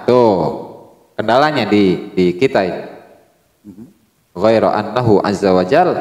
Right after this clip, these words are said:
Speaker 1: tawa ilmal masalihi an ibadihi wa tafarrada bihi.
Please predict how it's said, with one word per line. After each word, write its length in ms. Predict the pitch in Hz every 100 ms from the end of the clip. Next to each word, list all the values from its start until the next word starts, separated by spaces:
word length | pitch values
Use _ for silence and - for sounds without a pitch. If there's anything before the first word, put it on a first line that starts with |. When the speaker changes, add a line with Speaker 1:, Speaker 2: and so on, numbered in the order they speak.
| - - - -
Speaker 1:
tawa 400 | 139 117 90 -
ilmal 400 | 139 131 117 117
masalihi 720 | 113 104 123 120 117 123 107
an 240 | 104 110
ibadihi 680 | 101 92 110 98 98 87 180 196 - - - -
wa 80 | 104
tafarrada 640 | 113 104 117 101 110 110 92
bihi. 320 | 87 82